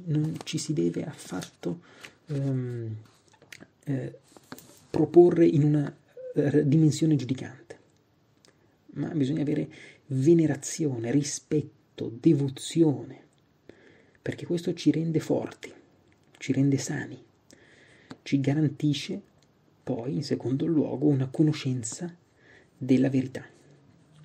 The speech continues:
una conoscenza di una verità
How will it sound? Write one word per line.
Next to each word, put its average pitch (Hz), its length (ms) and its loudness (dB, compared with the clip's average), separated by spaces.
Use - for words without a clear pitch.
una 131 160 -8
conoscenza 151 500 0
di 135 180 4
una 120 440 0
verità 139 580 0